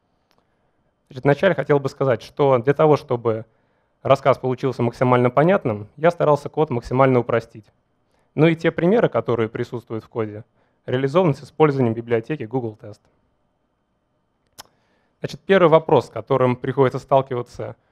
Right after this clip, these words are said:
любому человеку, желающему приступить к автотестированию, является обработка внешней зависимости. Под внешней зависимостью мы будем понимать сущность, с которой взаимодействует тестируемый код, но над которым у него нет полного контроля.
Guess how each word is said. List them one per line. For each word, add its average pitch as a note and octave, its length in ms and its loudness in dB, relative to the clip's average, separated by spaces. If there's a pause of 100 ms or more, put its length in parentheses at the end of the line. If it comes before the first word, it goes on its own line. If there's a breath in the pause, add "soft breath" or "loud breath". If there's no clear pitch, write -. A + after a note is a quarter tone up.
(160)
любому B2 340 0
человеку, B2 460 -2
желающему A#2 560 -2 (180)
приступить B2+ 420 -12
к - 60 -10
автотестированию, B2+ 840 -6 (400)
является D3+ 420 0
обработка A#2+ 400 -2
внешней C3 300 -2
зависимости. A2+ 640 -6 (840)
Под C3+ 180 4
внешней E3+ 280 2
зависимостью D#3+ 640 -2
мы C3 80 -2
будем D3 200 2
понимать C#3 360 2
сущность, - 580 -12
с - 60 -20
которой C3+ 280 0
взаимодействует C#3+ 680 -2
тестируемый B2+ 500 -4
код, F#3+ 320 -6 (480)
но E3+ 160 0
над E3+ 120 -2
которым D3 360 0
у A#2+ 40 -2
него B2 160 0
нет C#3 180 0
полного C3 300 2
контроля. A2+ 540 -6